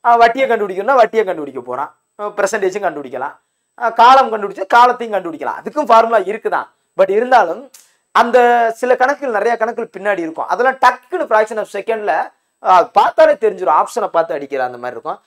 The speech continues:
மொத்த தொகையை காணுதல், இந்த தனி வெட்டியோட அதே தான் இங்க ரிப்பீட்டட் சம்ஸா வரும். தனி வெட்டியை கண்டுபிடிச்சு அந்த மொத்த தொகையோட ஆட் பண்ண போறோம். இங்க தான் டி வி வாங்கினா என்ன, மிக்ஸி வாங்கினா என்ன,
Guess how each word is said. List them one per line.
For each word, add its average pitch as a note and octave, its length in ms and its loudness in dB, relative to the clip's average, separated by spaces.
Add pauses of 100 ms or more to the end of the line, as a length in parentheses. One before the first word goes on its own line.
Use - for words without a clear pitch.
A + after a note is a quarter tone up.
(160)
மொத்த G#3+ 320 -2
தொகையை C4 280 2
காணுதல், F3 400 -2
இந்த C#3 120 -14
தனி F#3 280 -4
வெட்டியோட A#3+ 380 2
அதே F#4+ 460 6
தான் B3+ 140 0
இங்க G#3+ 120 -2
ரிப்பீட்டட் F3+ 420 -8
சம்ஸா C#3 300 -12
வரும். B2 180 -14 (540)
தனி F#3+ 220 2
வெட்டியை C4 260 4
கண்டுபிடிச்சு A#3 540 -2
அந்த B3+ 220 -2
மொத்த A#3 220 2
தொகையோட G#3+ 320 -2
ஆட் F3 280 0
பண்ண E3 160 -8
போறோம். C#3+ 380 -8
இங்க B3 380 -2
தான் G#3 280 2 (580)
டி A#3+ 80 -4 (100)
வி A3 80 -6 (100)
வாங்கினா E3+ 340 -4
என்ன, C#3 160 -10 (580)
மிக்ஸி A3 380 -8
வாங்கினா F3 240 0 (140)
என்ன, C#3 140 -10